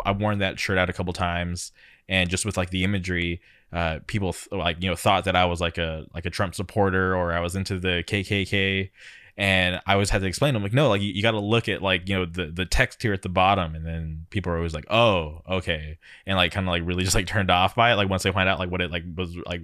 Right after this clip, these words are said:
really, like, about. And I, I, I always, like, trip out, and, like, I, I'm, I'm, like, a little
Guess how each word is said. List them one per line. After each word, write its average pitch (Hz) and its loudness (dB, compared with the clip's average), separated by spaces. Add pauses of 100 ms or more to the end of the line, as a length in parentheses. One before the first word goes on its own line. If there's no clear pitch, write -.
really, 98 0
like, 101 0
about. 127 2 (480)
And 87 0
I, 85 0
I, 87 0
I - 0
always, 95 2
like, 90 -2
trip 90 -2
out, 85 0
and, 85 -2
like, 85 0
I, 90 2
I'm, 92 -2
I'm, 101 -2
like, 104 2
a 98 0
little 117 2